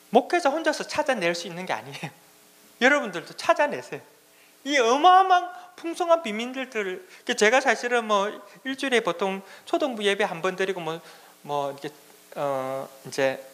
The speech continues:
이번 주는 그래도 이렇게 몇, 여러 번 드리지만은 보통, 어, 어, 일주일에 예배를 두 번을 드리는 것 같아요. 공식적으로 이제, 어, 새벽 기도. 그러면서 제가 다루는 성경 구절 몇 구절 뭐 안 돼요.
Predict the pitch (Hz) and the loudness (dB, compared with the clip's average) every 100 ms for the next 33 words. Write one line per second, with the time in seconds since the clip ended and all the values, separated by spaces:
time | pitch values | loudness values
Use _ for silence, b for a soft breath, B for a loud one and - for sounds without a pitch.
0 | - - - - - 156 208 208 220 160 | -20 -20 -20 -20 -8 -4 -2 -2 -2 -2
1 | 156 139 139 151 143 147 156 156 170 185 | -4 -4 -4 -6 -6 -6 -4 -2 0 -2
2 | 185 202 190 170 151 147 - 147 196 196 | -2 -4 -2 -2 -2 -4 -4 -2 -2 -4
3 | - B B B - 147 - - - - | -12 B B B -12 -12 -12 -18 -20 -20
4 | - 139 147 208 208 175 139 - 165 208 | -14 -8 -4 -4 -2 -2 -2 0 0 2
5 | 180 - 135 185 190 190 190 190 180 180 | -2 -4 -8 -6 -4 -4 -4 -6 -6 -4
6 | 127 113 170 214 - - 131 127 127 131 | -6 -6 -2 -2 -2 -10 -8 -8 -8 -8
7 | 123 127 - B B B - 123 117 120 | -6 -6 -10 B B B -16 -12 -10 -12
8 | 156 - - - - - 220 220 - 214 | -16 -20 -20 -20 -20 -2 2 2 0 -8
9 | 113 - - _ - _ B B B B | -8 -12 -20 _ -20 _ B B B B
10 | - - 339 370 349 330 359 359 214 240 | -8 4 4 4 2 0 0 2 4 4
11 | 240 - 160 247 294 311 277 214 247 254 | 2 -4 -4 -4 -4 -6 -6 -6 -8 -8
12 | 240 196 349 - 370 285 175 165 175 143 | -6 -2 -2 -2 -2 -2 -4 -10 -8 -6
13 | - - 151 156 220 180 | -6 -4 -4 -2 -2 -2